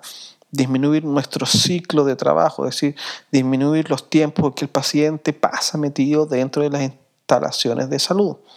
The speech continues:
Nadie quiere estar en un hospital cuatro meses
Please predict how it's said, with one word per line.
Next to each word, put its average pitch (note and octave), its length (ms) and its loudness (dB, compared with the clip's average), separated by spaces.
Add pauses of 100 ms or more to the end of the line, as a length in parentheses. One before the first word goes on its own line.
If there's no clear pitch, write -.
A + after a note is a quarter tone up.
(920)
Nadie D#3+ 320 4
quiere A2 200 0
estar G#2+ 220 2
en A2 120 -2
un A2 120 0
hospital A2 600 0 (480)
cuatro B2+ 360 2
meses - 560 -6